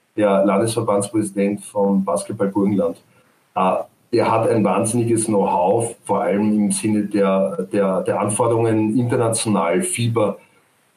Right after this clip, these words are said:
Ähm, äh, wir sind die zweitgrößte Sportart hinter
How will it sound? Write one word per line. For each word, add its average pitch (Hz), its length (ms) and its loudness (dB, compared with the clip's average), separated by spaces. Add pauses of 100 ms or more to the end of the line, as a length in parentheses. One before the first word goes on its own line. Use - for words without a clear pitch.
(120)
Ähm, 98 600 2
äh, - 640 -10
wir 113 100 0
sind 120 320 0
die 135 60 -2
zweitgrößte 113 560 0
Sportart 107 640 0
hinter 107 480 -2